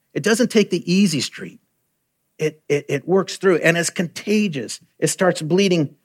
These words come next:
from every area of your life. He was a very, very loving man. He loved children. He missed children. He missed colors.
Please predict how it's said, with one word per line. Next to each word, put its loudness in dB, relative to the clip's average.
from 0
every 0
area 2
of 0
your 0
life. -4
He 2
was -2
a 2
very, 0
very 0
loving -2
man. -12
He -4
loved 2
children. 2
He 0
missed 0
children. 2
He 0
missed -2
colors. -2